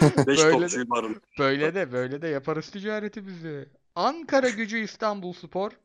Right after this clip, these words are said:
Speaker 2: Ben Ankara Gücü'nden bir galibiyet daha bekliyorum. İyi başladılar.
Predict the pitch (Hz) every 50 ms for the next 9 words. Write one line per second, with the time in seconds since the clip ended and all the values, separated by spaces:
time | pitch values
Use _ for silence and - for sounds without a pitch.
0 | _ - 185 208 220 233 233 247 226 - 233 220 220 208 208 208 208 214 214 214
1 | 226 226 226 208 202 226 220 208 214 208 202 202 202 196 208 208 202 - 202 196
2 | 202 196 202 202 - 185 185 190 202 202 196 185 180 185 175 175 175 - - 180
3 | 165 175 180 196 214 208